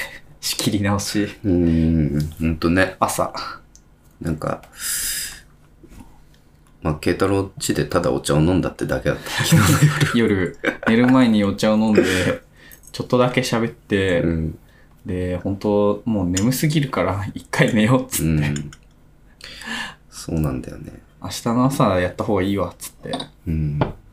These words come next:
Speaker 1: つぼちゃん全然寝てなかったもんね。
Speaker 2: 俺最近さ、ほんとなんか、朝まで遊んじゃったりとかしちゃってるわ。
Speaker 1: <laughs> え？
Speaker 2: 朝まで、あ、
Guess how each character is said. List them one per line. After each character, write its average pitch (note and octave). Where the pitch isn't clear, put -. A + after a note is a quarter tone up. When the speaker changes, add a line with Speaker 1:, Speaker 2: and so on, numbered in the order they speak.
Speaker 1:
つ -
ぼ A3
ち A#3
ゃ -
ん D3+
全 B2
然 A3+
寝 G3
て G#3
な G3+
か -
っ D3+
た -
も -
ん -
ね。 -
Speaker 2:
俺 F#2
最 D#3+
近 F#3
さ、 G#2
ほ F#2
ん D#3
と E3+
な D#3+
ん D3+
か、 -
朝 A#2+
ま E2+
で C#2
遊 -
ん G2
じ F#2
ゃ F#2
っ -
た F2
り D2+
と C#2
か B1+
し -
ち -
ゃ D2
っ -
て -
る C#2+
わ。 -
Speaker 1:
<laughs> -
え？ A#2
Speaker 2:
朝 -
ま G2
で、 D#2+
あ、 D2+